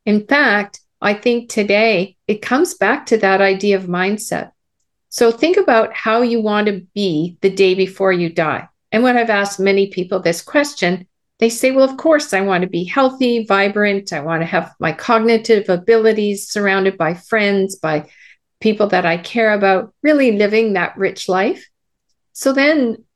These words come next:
you say, "Well, if that's how you're gonna be the day before you die, then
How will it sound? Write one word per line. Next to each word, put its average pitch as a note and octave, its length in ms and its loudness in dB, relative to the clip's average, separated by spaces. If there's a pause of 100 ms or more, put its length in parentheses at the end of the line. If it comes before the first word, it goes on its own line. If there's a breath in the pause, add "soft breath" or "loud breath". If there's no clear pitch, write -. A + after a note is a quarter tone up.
you G#3+ 120 -4
say, A3 260 0
"Well, A3 420 2 (480)
if A3+ 140 -4
that's A4 260 -4
how D4+ 80 0
you're B3 100 4
gonna A#3 180 2
be A3+ 140 0
the G#3 160 0
day A3 200 2
before G#3 440 -4
you F#3 140 0
die, A3+ 640 -4 (560)
then A3 580 0